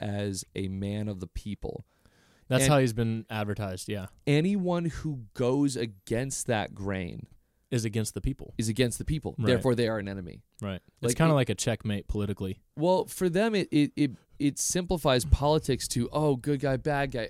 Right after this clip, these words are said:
Speaker 1: Oh, thank God I don't have to think.
Speaker 2: Finally.
Speaker 1: Yeah,
Speaker 2: Yeah.
Speaker 1: thank God I don't have to think about
Speaker 2: Right.
Speaker 1: anything. I can just turn my brain off and be mad.
Speaker 2: Right.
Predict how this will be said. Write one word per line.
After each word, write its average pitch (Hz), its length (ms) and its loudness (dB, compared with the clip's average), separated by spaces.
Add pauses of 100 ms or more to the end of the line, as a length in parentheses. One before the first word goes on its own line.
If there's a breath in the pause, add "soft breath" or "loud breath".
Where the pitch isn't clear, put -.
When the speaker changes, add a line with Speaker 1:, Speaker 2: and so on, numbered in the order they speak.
Speaker 1:
Oh, 165 240 -2
thank 143 240 -10
God 147 240 -2
I 135 40 -2
don't 127 120 -6
have 113 80 -10
to 113 100 -12
think. 131 300 -12
Speaker 2:
Finally. 127 500 4 (140)
Speaker 1:
Yeah, - 80 -4 (120)
Speaker 2:
Yeah. 110 40 0
Speaker 1:
thank 175 260 0
God 147 240 6
I 135 40 4
don't 135 80 6
have 135 80 4
to 123 80 0
think 139 320 2
about 107 240 4
Speaker 2:
Right. 104 80 4
Speaker 1:
anything. 107 280 2
I 113 60 -2
can 107 200 -2
just 110 220 -2
turn 120 300 2
my 113 160 0
brain 110 320 0
off 107 220 -2
and 101 100 -2
be 107 140 -2
mad. 104 520 -6
Speaker 2:
Right. 95 240 -6